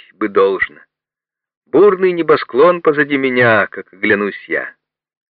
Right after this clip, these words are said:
В Бердах мы отыскали старуху, которая знала, видела и помнила Пугача. Пушкин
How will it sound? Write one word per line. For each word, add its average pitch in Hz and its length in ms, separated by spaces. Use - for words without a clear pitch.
В 95 80
Бердах 185 560
мы 147 100
отыскали 175 460
старуху, 110 600
которая 120 500
знала, 120 500
видела 117 420
и 143 120
помнила 98 760
Пугача. 82 680
Пушкин 123 640